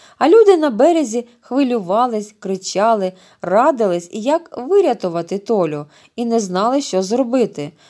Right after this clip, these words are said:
бо кожний радив одне, другий друге, третій третє. Усі йшли рядом із крижиною,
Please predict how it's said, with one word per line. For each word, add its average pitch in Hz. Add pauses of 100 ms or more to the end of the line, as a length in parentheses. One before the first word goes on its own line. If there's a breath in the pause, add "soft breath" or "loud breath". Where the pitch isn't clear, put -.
(120)
бо 214
кожний 311
радив 202
одне, 190 (220 soft breath)
другий 202
друге, 262
третій 175
третє. 147 (380 soft breath)
Усі 320
йшли 226
рядом 226
із 202
крижиною, 254